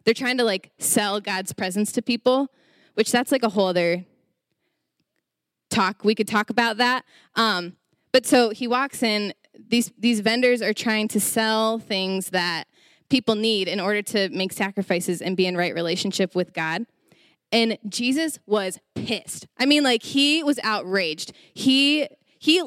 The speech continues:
started driving them out. Like, literally, this man was crazy. He was, like, flipping tables. He had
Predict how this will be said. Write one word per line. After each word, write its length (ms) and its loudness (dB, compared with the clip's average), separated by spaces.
started 300 2
driving 180 2
them 80 4
out. 140 -2
Like, 180 0
literally, 640 4
this 120 -2
man 200 4
was 120 2
crazy. 420 2
He 120 0
was, 100 2
like, 220 2
flipping 300 0
tables. 560 2
He 180 0
had 340 -2